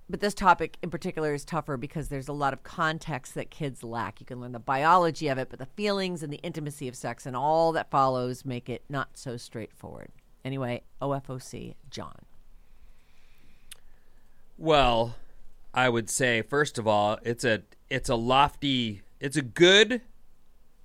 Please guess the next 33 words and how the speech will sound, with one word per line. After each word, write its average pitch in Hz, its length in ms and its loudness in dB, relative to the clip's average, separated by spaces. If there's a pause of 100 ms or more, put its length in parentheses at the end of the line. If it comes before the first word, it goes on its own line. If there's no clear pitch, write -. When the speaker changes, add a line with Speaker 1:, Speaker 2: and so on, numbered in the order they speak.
(380)
Speaker 2:
slightly 165 600 0
lofty 160 480 4
goal 131 460 8
that 139 180 4
you're 120 160 2
gonna 123 320 2
equally 143 440 0
parent 143 460 4 (220)
the 135 100 -2
daughters. 110 760 2 (880)
I, 113 220 0
I 120 100 2
don't 127 320 2
think 143 200 4
that's 131 220 2
actually 127 340 2
possible. 127 680 2
There's 107 180 -2
a 127 40 2
lot 147 520 8
of 135 120 0
things 135 360 4
that 127 140 -2
mom's 123 480 4
gonna 120 220 0
have 117 260 0
to 120 80 -6
help 117 300 2
the 110 80 -2
daughters 104 440 0
through. 98 260 -2
My 107 200 0
daughter 131 560 6